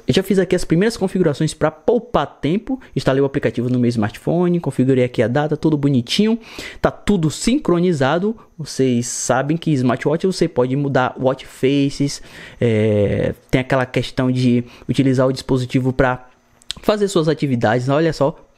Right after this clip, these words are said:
passando aqui pra esquerda, olha só as funções que você tem, ó. Correr, andar, caminhar, né? Correr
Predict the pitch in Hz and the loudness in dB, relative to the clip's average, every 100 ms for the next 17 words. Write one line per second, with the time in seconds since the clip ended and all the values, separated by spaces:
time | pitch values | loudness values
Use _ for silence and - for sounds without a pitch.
0 | _ - - 151 147 151 - 143 - - | _ -4 -2 -2 -2 -2 -2 -2 -4 -2
1 | 147 185 120 - 170 160 151 151 151 - | 0 0 -2 0 0 0 -2 -2 -4 -2
2 | 131 160 160 160 151 - 117 135 165 - | -2 -2 -4 -2 -2 -2 -2 -2 -4 -12
3 | - - - 143 123 143 269 - - _ | -20 -20 -2 0 2 0 0 -6 -20 _
4 | _ - 135 117 107 175 - - 131 127 | _ -4 0 2 2 0 -4 -6 -4 -2
5 | 110 175 175 262 _ - - - _ _ | 0 0 0 -4 _ -20 -20 -20 _ _
6 | _ _ - 131 127 135 131 123 | _ _ -2 0 2 2 2 0